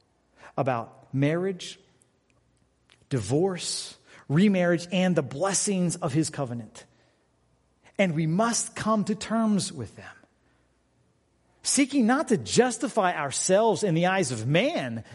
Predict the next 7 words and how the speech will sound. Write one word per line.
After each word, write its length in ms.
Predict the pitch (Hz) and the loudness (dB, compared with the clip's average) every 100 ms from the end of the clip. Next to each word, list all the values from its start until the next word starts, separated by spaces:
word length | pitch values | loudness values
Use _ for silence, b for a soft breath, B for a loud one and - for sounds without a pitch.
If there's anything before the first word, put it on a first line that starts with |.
| 113 | -8
as 240 | 151 139 120 | -4 -4 -4
we 80 | 120 | -4
do 180 | 117 | -4
so, 420 | 110 - 131 208 - b b b b _ _ _ _ _ _ _ _ _ _ _ _ | -4 -4 -4 -4 -8 b b b b _ _ _ _ _ _ _ _ _ _ _ _
but 120 | - 104 | -10 -2
humble 340 | 214 202 165 | 0 2 0
ourselves 640 | 139 - 151 135 131 113 | -2 -2 -4 -2 -4 -8